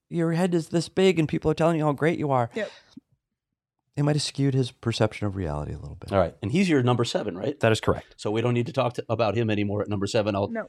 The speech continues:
Speaker 3: I'll
Speaker 1: Go to
Speaker 3: mention
Speaker 1: yours.
Speaker 3: quickly that Mikhail Bodker was my number seven. And I like parts of Mikhail Bodker's game, but it, as a number eight overall pick, he never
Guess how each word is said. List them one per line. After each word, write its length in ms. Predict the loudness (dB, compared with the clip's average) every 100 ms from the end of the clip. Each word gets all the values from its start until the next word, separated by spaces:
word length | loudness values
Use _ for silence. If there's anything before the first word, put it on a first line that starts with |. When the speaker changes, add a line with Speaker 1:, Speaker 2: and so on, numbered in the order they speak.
| _
Speaker 3:
I'll 80 | 0
Speaker 1:
Go 60 | 2
to 60 |
Speaker 3:
mention 120 | 2 2
Speaker 1:
yours. 60 |
Speaker 3:
quickly 280 | 2 2 2
that 100 | 2
Mikhail 300 | 0 0 2
Bodker 420 | 2 0 0 0
was 160 | 0 -2
my 240 | 0 0
number 260 | -2 -4 -4
seven. 380 | 0 2 2 -2
And 160 | -4 -6 -16 -20 _ _ _ _ _
I 60 | 2
like 260 | 4 2
parts 320 | 0 0 0 0
of 80 |
Mikhail 300 | -2 2 2
Bodker's 340 | 2 0 0 0
game, 180 | 2 2
but 200 | 2 0
it, 140 | -6
as 200 | -2 2
a 60 | 4
number 220 | 4 4
eight 140 | 4 2
overall 340 | 2 0 0
pick, 320 | 0 -4 -4
he 100 | -6
never 440 | -2 -2 0 -4